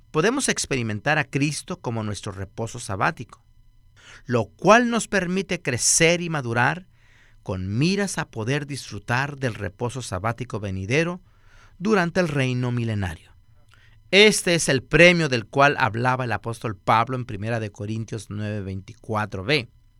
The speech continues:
que dice: "Corred así para ganar". ¿Para ganar qué?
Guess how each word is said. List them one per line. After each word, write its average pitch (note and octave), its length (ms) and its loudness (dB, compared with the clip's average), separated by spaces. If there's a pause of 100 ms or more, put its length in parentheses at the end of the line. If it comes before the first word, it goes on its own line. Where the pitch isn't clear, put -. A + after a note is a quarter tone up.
(560)
que F#3 140 0
dice: - 400 -8 (800)
"Corred G#2+ 720 2
así C3+ 500 -2 (220)
para A#2+ 320 0
ganar". G2 340 -6 (960)
¿Para F2 220 -4
ganar D3+ 320 -2
qué? G3 340 -6